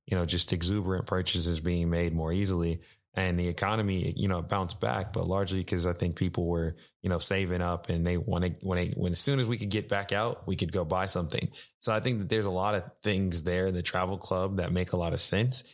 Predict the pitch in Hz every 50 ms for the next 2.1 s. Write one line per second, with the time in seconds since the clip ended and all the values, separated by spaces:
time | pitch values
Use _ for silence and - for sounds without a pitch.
0 | - - - 104 98 107 92 - - - - - 98 92 87 - - 101 95 92
1 | 92 87 87 85 82 90 90 82 76 - - 92 87 87 87 87 - 90 87 82
2 | 76 -